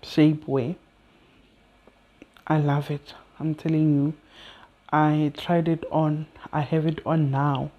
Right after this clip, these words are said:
I love it. I love it. I love it. I love it. I love it. And then I also bought,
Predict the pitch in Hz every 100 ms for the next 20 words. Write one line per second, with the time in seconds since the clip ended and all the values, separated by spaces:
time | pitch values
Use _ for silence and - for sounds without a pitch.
0 | _ 143 139 139 135 - - - _ _
1 | - - - - - 147 147 156 160 156
2 | 143 143 139 143 143 - 151 139 135 139
3 | - 139 117 110 - - - - _ -
4 | - - - - - 160 151 147 143 139
5 | 135 - 156 - 160 - 170 151 - 151
6 | 151